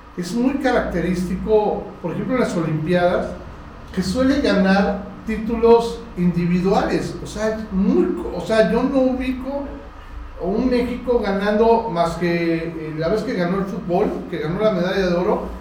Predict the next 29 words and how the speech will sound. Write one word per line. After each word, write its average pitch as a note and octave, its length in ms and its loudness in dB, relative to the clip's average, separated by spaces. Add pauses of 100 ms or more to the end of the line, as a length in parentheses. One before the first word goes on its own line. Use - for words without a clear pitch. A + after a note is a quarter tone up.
(360)
en D#3+ 180 -4
las D3+ 240 -2
Olimpiadas D#3+ 600 0
allá F3 240 0
en F#3+ 120 2
Wembley, F3 440 0
en C#3+ 140 -4
Inglaterra, D#3+ 640 -2 (580)
que F#3+ 160 2
ganó A3+ 480 4
algo B3+ 240 4
en A#3+ 160 -2
conjunto. - 720 -4 (180)
Y G3 100 -8
curiosamente, G3 840 0
eh, - 40 -2
dinamitó F3 960 2
un, G3+ 580 -4
un, F3 800 -6
bueno, F#3+ 280 -6
un F3+ 120 -2
bienestar, C#3+ 600 -6
una F3+ 200 -2
satisfacción, C#3+ 800 -8
una F3+ 420 -2 (280)
alegría E3 920 2
nacional D#3+ 600 -4
prácticamente, E3+ 800 -8
¿no? - 120 -8